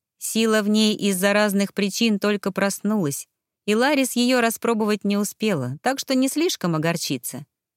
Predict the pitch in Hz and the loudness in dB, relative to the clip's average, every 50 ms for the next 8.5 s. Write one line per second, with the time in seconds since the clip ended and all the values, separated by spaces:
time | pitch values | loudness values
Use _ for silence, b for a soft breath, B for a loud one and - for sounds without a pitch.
0 | _ _ _ _ _ _ - 208 220 233 254 - - 370 392 - - 277 262 240 | _ _ _ _ _ _ -2 0 2 2 0 0 -2 -2 -2 -2 0 0 0 0
1 | 233 285 302 285 277 - - - - 196 190 190 190 - - - _ _ _ _ | 0 0 2 0 0 -2 -4 -4 -2 -2 -2 -2 -2 -6 -12 -18 _ _ _ _
2 | _ _ _ _ - 226 240 320 392 370 226 165 151 131 127 113 110 127 _ _ | _ _ _ _ -8 -2 0 2 2 2 2 0 -2 -4 -6 -8 -10 -12 _ _
3 | _ _ _ _ _ _ _ 185 202 226 233 220 208 - 208 202 196 190 - - | _ _ _ _ _ _ _ 0 2 2 4 2 2 0 0 0 0 0 -2 -4
4 | 190 160 143 127 127 139 _ _ _ _ _ _ _ _ _ _ _ _ _ _ | -6 -6 -6 -8 -10 -12 _ _ _ _ _ _ _ _ _ _ _ _ _ _
5 | _ _ _ _ _ _ _ _ - - - 131 135 165 214 220 165 135 117 - | _ _ _ _ _ _ _ _ -10 -6 -4 -2 -2 -2 -2 -2 -4 -4 -6 -8
6 | - _ _ _ _ _ _ - 147 147 143 143 156 - - 160 165 165 - - | -14 _ _ _ _ _ _ -4 -4 -2 0 0 0 0 0 0 -2 -2 -2 -4
7 | - 131 117 - _ _ - 151 147 143 147 139 123 127 127 143 139 - 165 143 | -4 -6 -6 -8 _ _ -4 -4 -2 -2 -2 -2 -2 -2 -4 -4 -4 -4 -6 -6
8 | - - 151 135 123 123 120 - - | -4 -4 -2 -2 -2 -4 -6 -10 -14